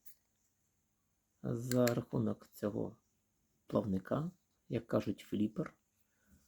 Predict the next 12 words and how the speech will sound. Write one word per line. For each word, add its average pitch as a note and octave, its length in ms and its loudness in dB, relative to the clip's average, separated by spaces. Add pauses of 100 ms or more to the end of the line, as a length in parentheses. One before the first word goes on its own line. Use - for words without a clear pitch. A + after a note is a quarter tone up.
(3750)
Ось - 380 0 (1800)
так - 360 -6 (600)
можна A#2 300 -6
тримати. A#2+ 540 -10 (280)
Вибачайте, A#2 480 2
що - 200 -4
він A#2+ 140 -4
темний, D3 500 2
але C3 380 0 (2000)
досить B2 380 6
з-, A#2+ 280 -6
зручно A#2+ 640 4